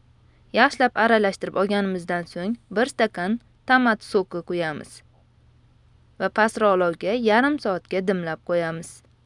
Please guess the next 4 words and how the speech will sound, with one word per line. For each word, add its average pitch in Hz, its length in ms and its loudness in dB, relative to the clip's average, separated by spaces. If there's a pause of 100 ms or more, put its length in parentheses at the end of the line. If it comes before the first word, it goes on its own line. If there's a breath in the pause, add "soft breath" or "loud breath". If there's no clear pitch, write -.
(3250 soft breath)
Mana 185 340 0
taomimiz 208 580 0
tayyor 196 400 2
bo'ldi. 175 400 -4